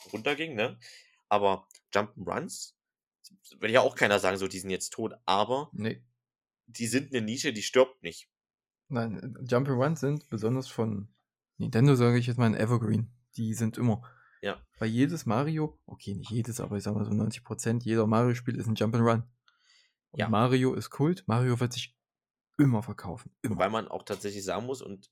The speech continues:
Speaker 1: da kann jetzt natürlich auch Nostalgie mit reinspielen, aber zum Beispiel finde ich Mario-Spiele, also Mario Jump'n'Run, also die Hauptreihe,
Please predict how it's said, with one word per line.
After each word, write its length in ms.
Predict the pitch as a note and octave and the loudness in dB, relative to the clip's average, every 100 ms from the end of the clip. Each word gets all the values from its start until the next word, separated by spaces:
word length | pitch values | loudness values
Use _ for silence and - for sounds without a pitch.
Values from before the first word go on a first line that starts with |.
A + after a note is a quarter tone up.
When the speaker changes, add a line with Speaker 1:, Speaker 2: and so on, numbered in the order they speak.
| - | -8
Speaker 1:
da 100 | F2+ | -6
kann 200 | - B2+ | -2 0
jetzt 140 | C3+ | 0
natürlich 240 | A#2 A#2 G#2 | -2 -4 -6
auch 100 | G#2 | -6
Nostalgie 380 | G2+ G2+ F#2+ B2 | -8 -8 -6 -6
mit 160 | C3+ | -4
reinspielen, 320 | G#2 A#2+ A2+ | -6 -4 0
aber 180 | F#2+ F#3+ | 0 -2
zum 120 | - | -6
Beispiel 160 | G3 - | -10 -10
finde 160 | - - | -14 -14
ich 120 | - | -8
Mario-Spiele, 760 | F2 A#2+ B2 - A#2+ A#2+ A2+ - _ | -6 -4 -6 -6 -2 -2 -4 -12 _
also 160 | - F#2+ | -8 -4
Mario 320 | F#2 G2+ G#2 | 0 0 -2
Jump'n'Run, 460 | G2 F2+ E2 F#2+ C#3 | -6 -10 -6 -6 -6
also 160 | - | -8
die 80 | - | -6
Hauptreihe, 560 | G2+ A2+ B2 C3+ C#3 | -4 -2 -2 -2 -4